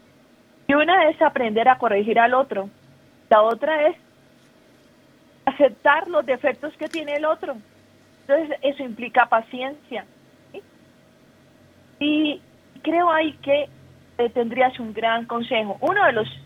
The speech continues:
cinco que vamos a trabajar, pero creo que ahí tendremos un consejo. Va a ejercitar un músculo importante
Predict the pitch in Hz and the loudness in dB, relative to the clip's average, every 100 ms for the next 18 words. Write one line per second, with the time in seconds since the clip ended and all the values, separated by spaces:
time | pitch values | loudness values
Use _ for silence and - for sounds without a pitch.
0 | - - 294 254 226 226 220 214 240 226 | -20 -14 -12 -4 -4 2 2 2 0 2
1 | 214 220 233 - 277 240 302 370 339 247 | 2 4 2 2 2 2 0 0 0 -2
2 | 254 262 285 262 214 254 269 269 262 302 | -2 0 0 0 -6 -4 -6 -4 -4 -4
3 | 381 - - - - - - - 269 320 | -8 -16 -20 -20 -20 -20 -4 4 4 4
4 | 311 277 208 233 262 277 277 - 262 254 | 0 -6 -2 -2 -2 -6 -8 -8 -8 -6
5 | 226 214 208 214 214 302 | -6 -4 -2 -4 -4 -10